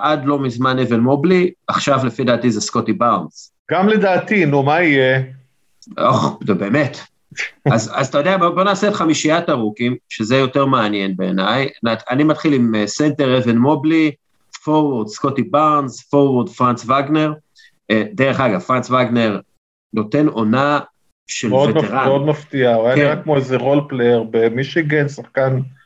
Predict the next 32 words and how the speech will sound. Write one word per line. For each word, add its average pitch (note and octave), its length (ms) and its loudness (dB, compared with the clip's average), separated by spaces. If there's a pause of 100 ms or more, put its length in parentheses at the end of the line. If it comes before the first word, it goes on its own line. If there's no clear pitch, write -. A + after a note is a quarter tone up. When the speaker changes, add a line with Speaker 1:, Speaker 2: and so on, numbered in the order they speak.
(400)
Speaker 1:
כן. A#2 280 0 (220)
Speaker 2:
שדובר B2 260 -4
עליו C3+ 260 2
כמי B2+ 200 -2
שבא A#2+ 320 2
לס-, A#2+ 180 -8
לתת A2+ 380 -2
הגנה C3 680 2
ו-, A2 160 2 (100)
ו-, G#2+ 440 2
ולעשות G#2+ 380 -4
את - 60 -4
הדברים A#2+ 320 0
הקטנים, B2 460 0
אבל A#2 360 0 (680)
הוא, A#2 680 0
הוא, A2+ 240 -4
הוא - 300 -4 (100)
Speaker 1:
הוא B2 100 0
שחקן. - 220 -4
Speaker 2:
סקורר D3 320 0
באיזשהו G#2+ 400 -8
מקום, G#2+ 480 -8
אמנם A#2 140 0
Speaker 1:
כן. A2+ 60 2
Speaker 2:
באורלנדו, A#2 640 2
אבל, G#2+ 340 -2
אה, G2+ 200 -6
עדיין. A2 360 -6 (680)
Speaker 1:
אה, B2+ 320 2
קייט D#3 200 0
קנינגהם, E3+ 560 0